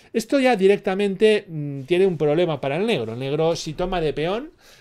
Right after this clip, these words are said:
le va a destrozar, eh, la estructura de peones si se quiere enrocar corto.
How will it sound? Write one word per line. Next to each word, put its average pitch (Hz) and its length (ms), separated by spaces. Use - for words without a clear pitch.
le 143 180
va 160 100
a 180 40
destrozar, 160 840
eh, 123 360
la 123 100
estructura 156 540
de 127 120
peones 185 320
si 139 100
se 123 140
quiere 233 160
enrocar 127 420
corto. - 420